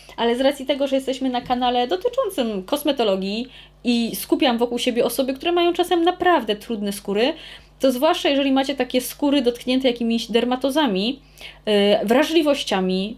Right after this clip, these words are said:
suchością wybitną, mm, A Z S-em, to szczerze zachęcam, żeby przetestować kosmetyki bez emulgatorów. U takich osób bardzo często sprawdza się na przykład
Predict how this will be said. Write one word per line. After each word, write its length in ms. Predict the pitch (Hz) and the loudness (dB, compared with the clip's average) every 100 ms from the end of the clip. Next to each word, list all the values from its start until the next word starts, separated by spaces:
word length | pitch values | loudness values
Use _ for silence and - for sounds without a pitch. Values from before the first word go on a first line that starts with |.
| - | -14
suchością 800 | - - 359 349 285 - 208 202 | -10 2 2 4 2 2 0 2
wybitną, 800 | 233 269 254 - - 175 180 180 - - - - | 2 4 2 -2 -4 0 0 -2 -10 -16 -14 -4
mm, 160 | 220 214 | -2 2
A 100 | 269 | 2
Z 200 | 320 359 | 4 2
S-em, 460 | - 220 - 196 226 - - - | 2 0 2 0 -2 -10 -14 -2
to 100 | 294 | -2
szczerze 400 | - 349 370 381 | 0 0 2 2
zachęcam, 600 | 330 302 285 262 330 339 | 0 -2 -2 0 0 0
żeby 560 | 294 277 320 330 320 - | 0 0 2 2 0 -4
przetestować 960 | - 359 370 370 - 392 196 240 - - - - - | -2 0 0 -2 0 2 4 2 -2 -12 -18 -10 -2
kosmetyki 760 | 349 330 339 349 339 330 311 | 0 2 2 0 0 2 0
bez 320 | 220 277 302 - | 0 0 0 0
emulgatorów. 880 | 262 262 240 233 226 185 160 - - - - - | 2 2 2 0 0 -2 -4 -8 -20 -18 -18 -4
U 100 | 294 | -2
takich 340 | 320 339 349 339 330 | 0 0 -2 0 0
osób 320 | 320 330 254 | 0 -2 0
bardzo 300 | 294 320 320 | 0 -2 -4
często 380 | - 311 302 294 | -4 -6 -4 -8
sprawdza 380 | - 302 277 | -2 -2 -2
się 120 | 285 285 | -4 -4
na 100 | 277 | -6
przykład 440 | - 269 277 269 | -6 0 0 -2